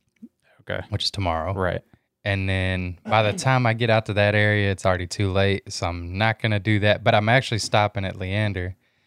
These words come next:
Speaker 2: at the clean out house I'm
Speaker 1: Oh,
Speaker 2: doing.
Speaker 1: yeah, yeah, yeah.
Speaker 2: And I've got a ton of people meeting me Friday.
Speaker 1: That's what I'm talking
Speaker 2: So
Speaker 1: about.
Speaker 2: that place, originally I was like, "Ah, I'm gonna make, you know, I'm probably gonna just get over breaking even."
Speaker 1: Right.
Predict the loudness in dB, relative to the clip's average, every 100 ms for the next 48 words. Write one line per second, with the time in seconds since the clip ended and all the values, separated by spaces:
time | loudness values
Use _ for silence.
0 | _ _ -6 -6 -2 0 2 2 0 0
1 | 0 4 4 4 2 0 -2 -6 -10 _
2 | _ -2 0 0 -2 -2 -2 0 0 -2
3 | -4 -6 -6 -8 -6 -6 -6 -6 -8 0
4 | 2 2 -2 -6 -10 -12 -10 -10 -8 -4
5 | 2 2 2 -2 -6 _ _ _ _ _
6 | 0 0 2 2 4 2 0 2 2 2
7 | 2 2 0 -2 -8 -8 -4 0 2 2
8 | 2 2 0 -4 -14 -8 -2 2 2 2
9 | 4 4 4 0 -4 -4 -4 -6 -8 _
10 | -2 0 -2 -2 -2 -2 -4 -6 -4 -6
11 | -4 0 0 0